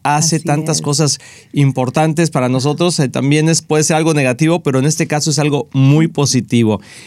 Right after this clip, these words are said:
Speaker 1: Entonces, si tú estás listo, vamos a contestar algunas preguntas que seguro
Speaker 2: Ajá.
Speaker 1: posiblemente pueda ser una respuesta también para ti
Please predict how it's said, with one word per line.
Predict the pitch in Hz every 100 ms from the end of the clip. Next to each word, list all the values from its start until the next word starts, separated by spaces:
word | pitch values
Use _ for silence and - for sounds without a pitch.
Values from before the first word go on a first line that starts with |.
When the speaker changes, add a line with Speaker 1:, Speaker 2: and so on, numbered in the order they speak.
| -
Speaker 1:
Entonces, | 139 160 170 180 160
si | - 143 143
tú | 190
estás | 208 190 180
listo, | 185 190 190
vamos | 175 180
a | 156
contestar | - 139 131 -
algunas | 165 170 165
preguntas | 147 151 170 165
que | 151
seguro | 135 147 170 240
Speaker 2:
Ajá. | 285 147
Speaker 1:
posiblemente | 143 - 180 175 165 165 180 175
pueda | - 151
ser | 151 165
una | 156
respuesta | 135 - 151 151 156
también | 131 143 151
para | 135 120
ti | 104 175 247